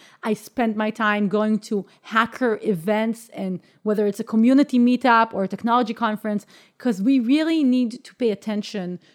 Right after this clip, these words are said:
to the type of research and knowledge that is now being generated by friendly hackers so that we can actually get more people out there armed with the information and knowledge they need to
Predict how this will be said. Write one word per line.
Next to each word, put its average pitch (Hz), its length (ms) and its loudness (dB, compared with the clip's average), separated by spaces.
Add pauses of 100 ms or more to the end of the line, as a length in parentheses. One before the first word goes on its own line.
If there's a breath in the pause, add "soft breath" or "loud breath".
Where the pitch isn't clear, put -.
(100)
to 214 100 -10
the 226 80 0
type 254 240 -4
of 226 160 -4
research 233 640 -4
and 196 400 -4
knowledge 214 560 2
that 202 160 -2
is 196 160 -2
now 247 340 2
being 233 260 0
generated 208 600 -4
by 185 140 -6
friendly 185 360 -8
hackers 226 460 -6 (300 soft breath)
so - 160 -6
that 247 120 2
we 285 120 0
can 302 160 -4
actually 277 380 -2
get 240 300 -2
more 247 380 4
people 254 420 -6
out 220 280 -4
there 190 320 -4
armed 240 540 2
with 180 260 -8
the 208 100 -8
information 214 600 -6
and 190 80 -6
knowledge 196 320 -4
they 196 160 -8
need 220 340 -2 (320 soft breath)
to 220 260 -4